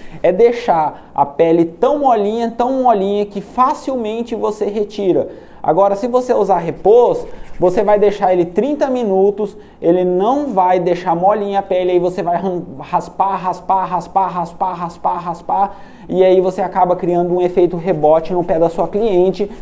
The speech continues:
danificando o pé da sua cliente, e em alguns casos você tem que encaminhar ela pra um dermatologista ou uma podóloga, e aí você vai,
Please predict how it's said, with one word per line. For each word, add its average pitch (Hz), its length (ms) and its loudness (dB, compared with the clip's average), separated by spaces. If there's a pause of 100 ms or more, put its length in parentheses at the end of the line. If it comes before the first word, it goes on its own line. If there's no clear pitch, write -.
(180)
danificando 175 640 0
o 170 40 -4
pé 185 120 2
da 180 100 4
sua 185 180 -2
cliente, 190 560 -2
e 196 40 0
em 190 100 0
alguns 185 360 0
casos 175 500 2
você 180 240 -2
tem 180 160 0
que 185 100 -2
encaminhar 175 420 0
ela 165 140 4
pra 170 120 0
um 170 100 0
dermatologista 165 960 2 (560)
ou 151 240 4
uma 180 180 2
podóloga, 156 600 4
e 139 140 2
aí 147 240 4
você 165 340 0
vai, 156 460 2